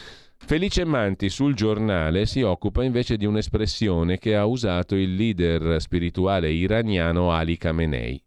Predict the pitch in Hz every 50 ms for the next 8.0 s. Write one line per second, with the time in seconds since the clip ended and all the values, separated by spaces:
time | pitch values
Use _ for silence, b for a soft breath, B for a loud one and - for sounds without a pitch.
0 | _ - 73 76 76 85 90 92 - - - 147 151 131 107 95 92 92 87 85
1 | 82 87 85 85 85 - 95 92 85 80 78 76 - 76 73 - - _ - 80
2 | 71 71 76 - - 113 117 123 110 101 95 95 95 98 110 120 135 147 151 147
3 | 147 143 143 - - _ 104 98 92 107 107 101 98 95 101 98 98 104 110 120
4 | 113 95 85 87 82 78 82 78 80 87 80 82 95 95 101 107 117 - - 113
5 | 98 107 113 117 117 107 104 98 - 90 87 87 - - 85 80 - 90 90 104
6 | 127 - - 92 78 69 71 71 76 78 80 90 87 90 87 87 98 101 117 123
7 | - 80 71 - - 76 78 78 - - 98 98 90 62 57 60 57 60 65 65